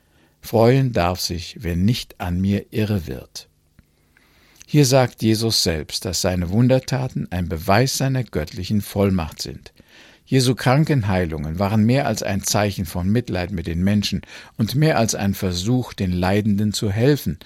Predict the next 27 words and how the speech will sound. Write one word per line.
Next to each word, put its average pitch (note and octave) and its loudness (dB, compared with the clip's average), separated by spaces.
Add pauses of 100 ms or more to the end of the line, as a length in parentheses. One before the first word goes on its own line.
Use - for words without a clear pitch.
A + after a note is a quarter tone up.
(220)
und G#2 -4
das G2 0
Übel B2+ 2
aus E2+ 0
der D#2 -6
Welt C#2+ -10
zu - -10
schaffen. - -12 (380)
Jesu C#3+ 2
Werke B2 2
waren A2 0
sein G#2 -2
Ausweis, G2+ -4
seine F2+ -4
Beglaubigung, F2+ -2
dass F2+ -8
er A#2+ -2
von D#2+ -8
Gott - -8
gesandt F#2 -6
war D2+ -14
und - -8
dass G2 -2
er A#2 0
der G#2+ 2
Messias - -2
war. - -18